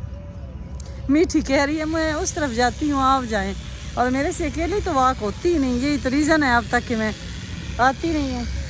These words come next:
बच्चे उधर चले गए हैं। जल्दी आ जाए मीठी। मीठी ने और मैंने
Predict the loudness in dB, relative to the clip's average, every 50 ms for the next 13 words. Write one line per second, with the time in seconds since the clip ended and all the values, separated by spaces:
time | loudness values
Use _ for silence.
0 | -8 -8 -6 -6 -8 -6 -8 -8 -8 -8 -8 -8 -8 -8 -10 -10 -10 -10 -8 -8
1 | -8 -6 -4 0 0 0 0 2 0 2 2 2 2 2 0 2 0 0 2 2
2 | 0 0 0 0 0 -2 -2 -4 -6 -6 -6 -6 -6 -6 -6 -8 -8 -8 -8 -8
3 | -6 -6 -8 -6 -6 -8 -6 -6 -6 -6 -6 -6 -6 -6 -4 -4 -4 -4 -4 -4
4 | -4 -6 -4 0 0 0 2 2 2 4 4 4 2 2 0 -4 -4 -4 -4 -4
5 | -2 0 0 0 0 -2 -4 -4 -6 -8 -10 -10 -10 -8 -8 -6 -6 -6 -6 -6
6 | -6 -6 -6 -6 -8 -8 -10 -10 -10 -10 -10 -10 -8 -8 -8 -6 -6 -4 -4 -4
7 | -4 -2 -2 -2 0 0 0 0 -2 -4